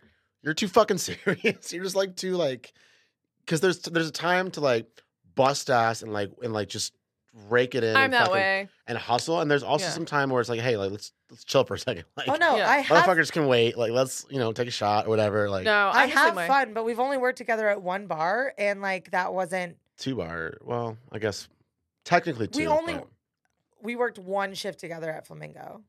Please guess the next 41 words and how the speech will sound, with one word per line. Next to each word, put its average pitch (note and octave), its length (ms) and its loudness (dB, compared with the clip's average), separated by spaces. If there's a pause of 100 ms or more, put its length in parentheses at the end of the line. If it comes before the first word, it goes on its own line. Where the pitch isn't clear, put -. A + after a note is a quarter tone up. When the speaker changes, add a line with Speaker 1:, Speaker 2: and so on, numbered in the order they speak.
Speaker 1:
Th-, - 180 -10
is - 100 -20
that G#2 140 -18
it, D3 140 -12
bro? F#3 160 -18
Speaker 3:
That G#3 180 0
was F#3 140 -6
it. D#3+ 240 -6 (140)
Speaker 1:
That's B2+ 160 -12
it? F3 160 -6 (500)
Speaker 3:
One G3+ 300 -4
shift, F3+ 400 -4
and G3 160 -6
it F#3+ 80 -8
was, F#3 160 -6
like, F3 320 -4 (560)
not E3+ 340 -6 (160)
a E3 100 -12
lot. D3 300 -10 (320)
Speaker 1:
Mm. F#2 100 -18
Speaker 3:
So F3+ 320 0 (320)
we B3 60 -8
worked C4+ 220 0
at A#3 100 -4
one C4 200 -4
bar A#3+ 140 2
together, F3 480 -2 (920)
and G#3+ 120 0
I G#3+ 100 0
wasn't G#3+ 440 0 (160)
trying F3+ 320 -2
to F3 60 -6
have E3+ 200 -4
fun D#3 180 -8
at C#3+ 80 -14
that D3+ 180 -8
bar C#3+ 140 -8
Speaker 1:
I - 20 -8
Speaker 3:
because - 340 -2
Speaker 2:
Yeah. E3+ 120 0
Speaker 1:
understand. D2 320 -8